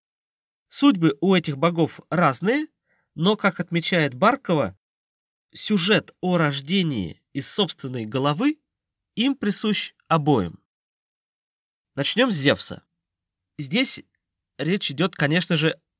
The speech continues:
о рождении Афины, из его головы. Рождению Афины пытались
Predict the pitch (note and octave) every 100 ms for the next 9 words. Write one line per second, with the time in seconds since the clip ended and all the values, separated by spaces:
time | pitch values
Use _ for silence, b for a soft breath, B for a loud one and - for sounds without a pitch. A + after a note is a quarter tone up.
0 | - E3 E3+ C3+ A#2+ C3 E3+ D#3+ D#3 -
1 | C3+ - F#3+ F#3 C3+ E2+ - _ - C#3+
2 | C3+ B2+ C3 C3 C#3 C#3 C3+ B2 F#2 -
3 | _ _ _ _ _ _ _ _ _ _
4 | _ _ _ - D#3+ E3+ - A#3 G#3+ F#3
5 | D#3+ D3 - C4+ A#3+ E3 E3+ G3+ F#3+ D3+
6 | - - -